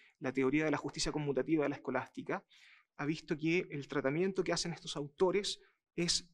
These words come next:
eh, moderno en muchos sentidos, se adelanta siglos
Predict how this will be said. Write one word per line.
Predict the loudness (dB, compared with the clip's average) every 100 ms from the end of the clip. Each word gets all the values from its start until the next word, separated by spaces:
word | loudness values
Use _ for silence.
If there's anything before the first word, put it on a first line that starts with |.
| _ _
eh, | -14 -12 -8
moderno | 0 6 8 8 8
en | 4
muchos | 2 0 -4
sentidos, | -6 0 2 4 2 -2 -10 -20 -6
se | 0 4
adelanta | 8 10 8 6 0 0 0 0
siglos | 2 4 6 4 4 2 -2